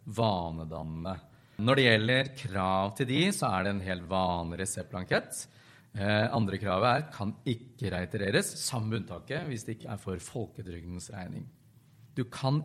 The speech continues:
ikke rekvirere det på en annen måte enn, eh, muntlig, enn en telefon. Så du kan ikke gå og si, "Jeg skal ha." Ehm, og når vi ringer en telefonresept på dette her, så er det da minste pakning eller syv døgndoser.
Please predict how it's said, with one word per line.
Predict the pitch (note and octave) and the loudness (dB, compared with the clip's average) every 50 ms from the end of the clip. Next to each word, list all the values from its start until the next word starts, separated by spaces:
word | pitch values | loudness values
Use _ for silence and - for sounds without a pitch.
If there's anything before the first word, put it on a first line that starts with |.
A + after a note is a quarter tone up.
| - E3+ | 0 -2
ikke | D#3 - - - - - - D3 E3+ F#3+ - - E3 C#3 | -2 -2 -6 -16 -8 -2 0 0 0 0 -2 -6 -4 -2
rekvirere | C3 C3+ - - C#3 C#3+ B2 A#2+ G#2+ G2 F#2+ F#2+ F2 G#2 C#3+ | -2 -2 -2 0 0 2 2 2 2 0 0 -2 -2 0 0
det | F#3 F#3 - | 0 -2 -2
på | - C#3+ | -4 -6
en | - - - | -4 -2 0
annen | B2+ A#2+ G#2+ G2 G2 G2+ A2 | 2 2 2 2 2 0 0
måte | A2 G#2+ G#2 - - E3 F3 - - | -2 -2 -2 -2 -2 -2 -2 0 0
enn, | A2+ G#2+ G#2+ A#2 A#2 B2+ C#3 - - - | 0 0 2 2 0 0 -4 -6 -6 -4
eh, | A#2+ A#2 A#2 A#2+ A#2+ B2 B2+ | -2 0 0 0 0 0 0
muntlig, | C3 B2+ A#2 G#2+ - - D3 G3 B3 - - - | 0 0 0 0 -2 -2 -2 -2 -2 -2 -4 -6
enn | B2 G2+ G2+ G#2+ G#2+ | -2 -2 0 2 2
en | G#2+ G#2 G#2 | 0 0 -2
telefon. | - G#2 G#2+ A2+ A2+ - - A2+ A#2 C3+ C3+ A2+ - - - - | -2 -4 -4 -4 -4 -4 -4 -2 0 0 0 0 -2 -4 -10 -20
Så | - - | -14 -10
du | B2 | -8
kan | G2+ F#2 | -6 -6
ikke | G#2 A#2 A#2 G#2+ G#2 | -6 -6 -8 -6 -6
gå | G2 F#2 F#2 F#2+ G#2+ A2 | -6 -4 -4 -4 -4 -4
og | A2 G#2+ | -6 -8
si, | - - A2 G#2 G#2 G#2 | -8 -8 -8 -6 -6 -4
"Jeg | G2 F#2 G#2+ G#2+ | -6 -6 -6 -8
skal | - - - A#2+ A2 E2 | -10 -10 -12 -12 -10 -8
ha." | E2 E2 F2 F#2 - - - _ _ _ - G#2+ | -8 -8 -8 -8 -10 -12 -18 _ _ _ 0 4
Ehm, | A2 B2+ C#3 D3 D3+ D#3+ D3+ - | 6 6 6 6 6 2 2 2
og | - C3+ C#3 | 4 4 6
når | D3+ D3+ D3+ | 6 6 6
vi | D3 D3+ D#3 D3 | 6 6 6 6
ringer | C#3+ A#2+ A#2+ A#2+ | 6 6 4 4
en | A#2+ - | 4 2
telefonresept | - C3 B2+ - - B2 A#2 A#2 A#2 B2 B2+ B2 A#2 - | 0 0 0 -2 -2 -2 0 0 0 0 0 -2 0 0
på | C3+ B2+ | 2 2
dette | B2 C#3+ D3 | 4 4 4
her, | F3+ A3+ A3+ | 4 4 2
så | F#3+ - C#3 A2+ | 0 0 0 2
er | G#2 | 2
det | G#2+ A2 | 2 2
da | A#2+ B2+ | 2 2
minste | C3+ C#3 B2+ B2+ B2 A#2 G#2+ G2+ G2 - - - A2 - | 2 2 2 4 4 4 4 2 0 -2 -4 -6 -6 -4
pakning | C3+ B2+ A#2+ - C#3+ D3+ G3 B3 C#4 D#4 - - - - - - - - | -4 -4 -4 -2 0 2 2 2 2 -2 -4 -10 -20 -20 -20 -16 -8 -4
eller | G#2+ G2 G2 F#2+ G2 A2+ B2 | -2 -2 -2 0 0 -2 -2
syv | - - - - - - - - - A2 G#2 G#2 A2 A#2+ B2+ C#3 C3+ B2 | -2 -4 -4 -4 -4 -6 -6 -6 -6 -4 -4 -2 -2 -2 -2 -2 -2 -2
døgndoser. | A2+ A2+ G2+ F#2 F2 E2+ E2+ E2 E2 D#2+ - - A2 - - | 0 0 2 2 0 -2 -2 -4 -4 -4 -2 -2 -2 -2 -4